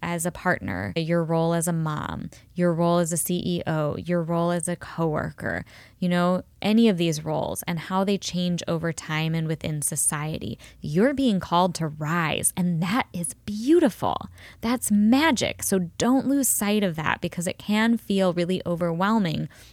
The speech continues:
in this space. This is a time that also requires you to oscillate between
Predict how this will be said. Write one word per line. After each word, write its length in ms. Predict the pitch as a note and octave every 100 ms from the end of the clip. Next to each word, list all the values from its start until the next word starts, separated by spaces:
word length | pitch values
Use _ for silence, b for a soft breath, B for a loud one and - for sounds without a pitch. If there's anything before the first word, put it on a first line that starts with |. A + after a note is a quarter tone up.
| B
in 300 | G3+ F#3+ F3+
this 160 | E3+ D#3+
space. 640 | - - D#3 - - -
This 260 | - F#3+ G#3
is 160 | C4 A#3
a 80 | G#3+
time 680 | - - F3 E3+ F3 F#3 F#3+ _
that 140 | E3 -
also 380 | F3+ G3 A3+ C#4
requires 720 | A#3+ F#3 - E3 E3+ F3+ E3+
you 100 | D#3
to 160 | D#3 - -
oscillate 640 | F3 C4 - B3 F#3 F3
between 800 | - E3+ - F3 D#3+ D#3+ F3 A#3